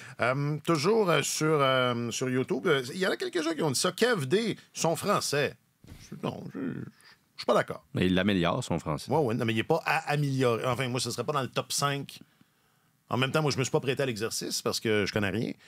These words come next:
Speaker 1: mais ce, ce serait pas
Speaker 2: Mais
Speaker 1: dans mon
Speaker 2: ça,
Speaker 1: top
Speaker 2: ça
Speaker 1: cinq.
Speaker 2: devrait, ça devrait pas changer grand-chose sur les performances
Speaker 1: Non,
Speaker 2: de
Speaker 1: t'as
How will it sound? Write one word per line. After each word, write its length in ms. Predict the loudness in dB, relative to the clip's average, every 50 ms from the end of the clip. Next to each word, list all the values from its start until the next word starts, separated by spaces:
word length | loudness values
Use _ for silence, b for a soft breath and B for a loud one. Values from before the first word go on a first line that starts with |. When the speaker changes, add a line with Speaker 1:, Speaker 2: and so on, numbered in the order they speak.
| b b b -6
Speaker 1:
mais 300 | -4 -2 -2 -2 -2 -4
ce, 140 | -4 -6 -4
ce 120 | -4 -4
serait 140 | -2 0 2
pas 80 | 2 2
Speaker 2:
Mais 40 | 4
Speaker 1:
dans 40 | 4
mon 40 | 2
Speaker 2:
ça, 60 | 2
Speaker 1:
top 100 | 2 4
Speaker 2:
ça 100 | 4 4
Speaker 1:
cinq. 60 | 4
Speaker 2:
devrait, 280 | 6 4 4 4 2 2
ça 120 | 2 4 4
devrait 160 | 4 4 4
pas 160 | 4 2 2 2
changer 300 | 2 2 2 2 2 4
grand-chose 360 | 4 2 2 2 0 0 0 2
sur 140 | 2 2
les 160 | 4 4 2 2
performances 380 | 0 -2 -2 2 2 4 4 4
Speaker 1:
Non, 40 | 4
Speaker 2:
de 40 | 2
Speaker 1:
t'as 60 | 2